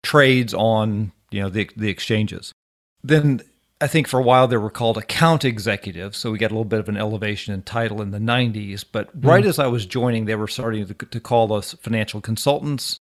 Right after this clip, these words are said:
Speaker 1: and eventually financial advisors. And, and so it, th-, they were morphing the, the name and, and the marketing to this financial advisor type mindset,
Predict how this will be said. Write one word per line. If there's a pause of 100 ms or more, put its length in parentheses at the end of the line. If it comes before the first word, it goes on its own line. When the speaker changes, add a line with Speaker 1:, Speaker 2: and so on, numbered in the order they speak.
(120)
Speaker 1:
and
eventually
financial
advisors.
And,
and
so
it, (460)
th-,
they
were
morphing
the, (560)
the
name (640)
and,
and
the
marketing (280)
to
this
financial
advisor (180)
type
mindset,